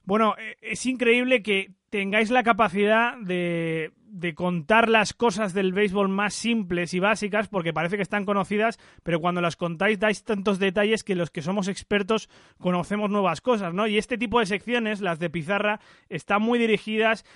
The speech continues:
no solo para los más novatos, los que se estáis incorporando al deporte de la pelota, sino también para los expertos, porque estoy seguro que la encontráis interesante encontrando nuevos detalles sobre un juego del que ya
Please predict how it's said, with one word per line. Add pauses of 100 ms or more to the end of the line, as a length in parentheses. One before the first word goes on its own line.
(120)
no
solo
para
los
más
novatos,
los
que
se
estáis
incorporando
al
deporte
de
la
pelota, (280)
sino
también
para
los
expertos,
porque
estoy
seguro (280)
que
la
encontráis
interesante
encontrando
nuevos
detalles
sobre
un
juego
del
que
ya